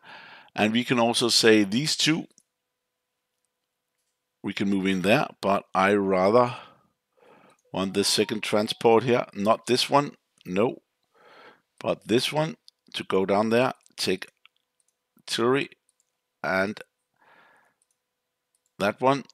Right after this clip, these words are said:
and then one more. No, they will always choose that. They'll go for this. This will be lost.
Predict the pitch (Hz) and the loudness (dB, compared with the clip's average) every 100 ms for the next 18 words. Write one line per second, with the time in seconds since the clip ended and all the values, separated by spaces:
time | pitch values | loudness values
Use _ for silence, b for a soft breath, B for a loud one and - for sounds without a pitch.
0 | _ 80 82 90 95 _ _ _ 85 82 | _ -10 -6 -6 -6 _ _ _ -10 -4
1 | 90 117 - - _ _ _ _ _ _ | -2 -2 -4 -12 _ _ _ _ _ _
2 | - 87 110 117 - 87 80 76 73 - | -12 -2 0 0 -4 -8 -6 -8 -8 -8
3 | 80 - 127 139 - _ 98 98 92 92 | -6 0 2 2 0 _ -6 -6 -4 -6
4 | 87 - 82 123 - - - B B B | -6 -6 0 0 0 -4 -6 B B B
5 | - 107 143 - 143 110 107 104 95 80 | -4 0 0 0 -2 0 2 2 0 -4
6 | 78 82 - | -4 -2 -2